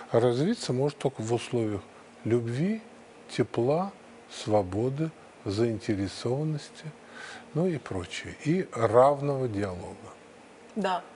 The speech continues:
Speaker 2: это так, и <clears throat> про
Speaker 1: Так
Speaker 2: это
Speaker 1: это так, я это всё
Speaker 2: Да.
Speaker 1: как бы и продумал, прочувствовал, ну и на своём опыте ясельно детско-садовского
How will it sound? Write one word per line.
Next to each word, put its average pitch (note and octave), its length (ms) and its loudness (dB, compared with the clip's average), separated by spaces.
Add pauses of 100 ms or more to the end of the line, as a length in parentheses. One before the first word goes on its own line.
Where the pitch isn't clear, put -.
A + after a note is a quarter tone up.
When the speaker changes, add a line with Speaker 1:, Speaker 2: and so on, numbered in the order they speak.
(380)
Speaker 2:
это F#3+ 220 -6
так, B3 280 2 (340)
и G3+ 300 0 (640)
<clears throat> C4+ 280 6
про A3+ 180 6
Speaker 1:
Так - 160 4
Speaker 2:
это D4 180 8
Speaker 1:
это C4+ 40 4
так, C#4 280 6
я A3 140 4
это G#3 200 2
всё G#3+ 320 2
Speaker 2:
Да. F3+ 240 0
Speaker 1:
как E3+ 160 6
бы D#3+ 140 2
и - 20 -2
продумал, E3 540 2
прочувствовал, C#3+ 840 0
ну C#3+ 240 0
и C#3 300 0
на B2+ 180 -2
своём A#2+ 360 0
опыте C3 580 -4 (640)
ясельно F#2 680 -2
детско-садовского F#2+ 1200 -4